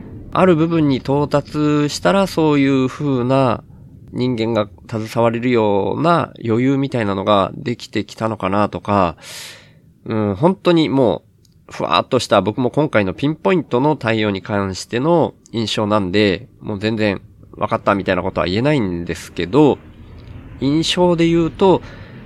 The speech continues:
なんとなく社会がそういう風な、うーん、ある程度人間らしさみたいなものを、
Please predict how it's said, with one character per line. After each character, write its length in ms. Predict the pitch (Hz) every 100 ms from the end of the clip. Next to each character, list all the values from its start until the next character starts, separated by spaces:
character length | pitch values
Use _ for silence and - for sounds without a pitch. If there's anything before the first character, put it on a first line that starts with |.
| - -
な 240 | 170 185
ん 80 | 180
と 100 | 180
な 120 | 185
く 100 | 165
社 180 | - 147
会 680 | 156 143 139 127 120 113
が 440 | 117 143 151 135 - - -
そ 160 | -
う 60 | 127
い 60 | 127
う 40 |
風 260 | - 135 113
な、 280 | 98 82 - - - -
う 60 | 117
ー 640 | 113 104 101 95 87 82
ん、 20 | -
あ 120 | 120
る 80 | 127
程 200 | 170 156
度 280 | 143 107 - - - -
人 260 | 127 131 127
間 220 | 131 131
ら 100 | 139
し 60 | -
さ 160 | 131
み 120 | 127
た 140 | 120 113
い 60 |
な 80 | 107
も 120 | 104
の 140 | 104 120
を、 320 | 156 160